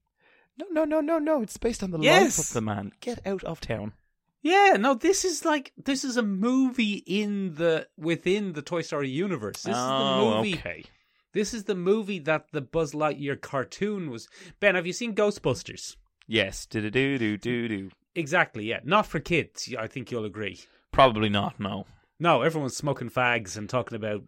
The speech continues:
Speaker 2: Rohypnol and whatever.
Speaker 1: Yeah, it's not great, is it?
Speaker 2: It's not for kids. It's not for kids.
Speaker 1: No.
Speaker 2: So when they made it for kids, Ben, they made an animated series for kids.
Speaker 1: To sell the toys,
Speaker 2: Called
Speaker 1: you see.
Speaker 2: called The Real Ghostbusters. And then
Speaker 1: Yeah.
Speaker 2: that sold the toys.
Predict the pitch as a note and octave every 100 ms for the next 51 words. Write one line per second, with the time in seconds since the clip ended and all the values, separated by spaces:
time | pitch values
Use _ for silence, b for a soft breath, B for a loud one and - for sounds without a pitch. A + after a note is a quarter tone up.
0 | A2+ A2 G2 A#2 - A#2 G2 G2 G2 G2
1 | F#2+ F2+ - _ _ _ _ _ _ C#3
2 | C3 A#2+ - C3+ - A2+ G#2+ A2 G#2+ -
3 | - - C#3 F3+ G3 - F3+ G3 C3+ G#2
4 | - D#3 - D3+ E3 G#2+ G#2 D3+ D3+ E3
5 | E3 F3+ A#3+ A3+ - - A#2+ F#2+ A2 G#2
6 | A2+ B2 C3 A#2+ F3 G3+ E3 A2+ A2 -
7 | A2 G#2 G2+ - C#3 B2+ - E3 G#2+ -
8 | - - b b b G#2 A#2 G#2+ F#2+ -
9 | A#3 A2+ D3+ - - _ _ _ _ _
10 | _ F3+ D#3 E3 D#3+ D#3 D3 F3+ - A2
11 | - F#2+ - C3 B2+ G#2 G2+ F3 G3 -
12 | B2+ A2 G2+ D3 E3+ A2+ F2+ -